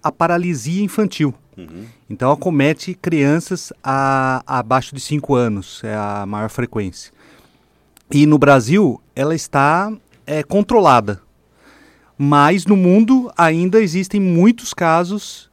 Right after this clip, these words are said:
Speaker 1: de paralisia infantil. Então, é, é, essa é o slogan da, da corrida, né? End Polio Now, ou seja, fina-, acabar com a polio,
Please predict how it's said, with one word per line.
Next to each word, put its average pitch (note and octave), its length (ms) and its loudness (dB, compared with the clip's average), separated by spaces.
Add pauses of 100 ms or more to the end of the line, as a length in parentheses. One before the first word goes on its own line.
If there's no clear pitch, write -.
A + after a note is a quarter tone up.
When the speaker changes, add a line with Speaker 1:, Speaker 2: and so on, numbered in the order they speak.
Speaker 1:
de D3+ 640 -4
paralisia E3 480 -2
infantil. C#3 480 -4 (460)
Então, C#3+ 480 2
é, D3+ 720 -2
é, C3+ 380 -4
essa F3+ 520 2
é F#3 100 2
o G3+ 100 2
slogan F3 540 4
da, C3 240 2
da A#2+ 140 -4
corrida, A2 500 -6 (220)
né? A#2 220 -10 (120)
End F3+ 340 0 (140)
Polio D#3 400 0 (140)
Now, A2 500 0
ou B2 140 -8
seja, A2 480 -4
fina-, C#3 440 -4
acabar C#3+ 540 4
com G3 140 0
a F#3+ 100 4
polio, A#2 460 4